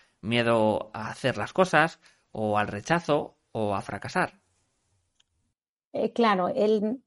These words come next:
Speaker 2: el miedo inicialmente es algo maravilloso, ya sé que no te lo va a parecer, pero es algo maravilloso porque el miedo es un impulsor de la vida. Eh, se convierte en algo paralizante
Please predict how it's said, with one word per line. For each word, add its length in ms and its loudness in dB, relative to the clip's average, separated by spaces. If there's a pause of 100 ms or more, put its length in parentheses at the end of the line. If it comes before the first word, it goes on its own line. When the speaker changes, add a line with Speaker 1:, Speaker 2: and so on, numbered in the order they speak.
(160)
Speaker 2:
el 160 4
miedo 580 6 (360)
inicialmente 1400 4
es 140 0
algo 240 4
maravilloso, 720 6
ya 160 -2
sé 140 -4
que 80 0
no 120 -2
te 80 2
lo 120 2
va 80 6
a 80 0
parecer, 580 6 (340)
pero 720 4 (300)
es 160 0
algo 240 4
maravilloso 680 2
porque 640 2
el 240 4
miedo 640 2 (220)
es 500 0
un 160 2
impulsor 680 0
de 140 4
la 180 4
vida. 400 4 (480)
Eh, 440 4
se 160 -2
convierte 380 2
en 100 6
algo 260 2
paralizante 1080 2